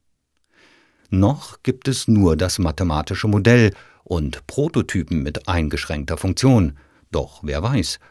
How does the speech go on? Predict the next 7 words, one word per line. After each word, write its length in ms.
auch 280
unsere 440
heutigen 440
Computer 560
haben 220
so 360
angefangen. 520